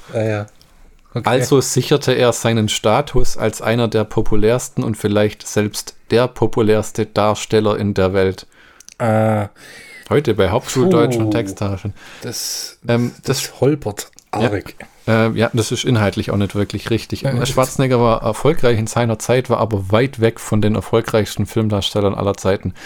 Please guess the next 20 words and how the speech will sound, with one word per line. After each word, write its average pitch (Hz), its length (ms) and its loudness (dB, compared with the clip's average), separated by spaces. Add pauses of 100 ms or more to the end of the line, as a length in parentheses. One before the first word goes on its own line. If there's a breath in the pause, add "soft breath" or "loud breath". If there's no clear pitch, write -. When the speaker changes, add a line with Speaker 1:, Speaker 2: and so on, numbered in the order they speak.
(200 loud breath)
Speaker 2:
Das 104 260 -4
war 117 160 2
vielleicht, 123 320 0
sah 131 220 2
vielleicht - 440 0
mal, 104 320 0
äh, 104 180 0
in 101 60 -4
der 98 100 0
Mitte 117 200 2
der 104 100 0
neunziger 104 440 0
so 107 160 0
aus, 107 260 2
aber - 180 2
heutzutage 110 540 0
ist - 160 -8
zum 101 100 0
Beispiel, 101 440 -2
ähm, 98 220 -2